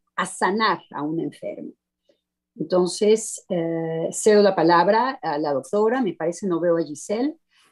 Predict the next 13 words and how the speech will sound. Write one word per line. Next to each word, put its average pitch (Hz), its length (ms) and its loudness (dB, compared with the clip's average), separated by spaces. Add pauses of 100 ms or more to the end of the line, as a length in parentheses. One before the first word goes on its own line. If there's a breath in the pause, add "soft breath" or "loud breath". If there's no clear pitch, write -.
(180)
eh, 190 60 -2
a 147 800 -2
la 160 120 2
doctora 165 400 2
Heiser, 226 520 0 (220)
eh, 131 1080 -6 (140)
para, 123 360 -8
pues, - 540 -14
que 127 100 -6
ahondemos 156 1040 2
en 143 180 -4
esto 160 460 -4
de, 127 280 -6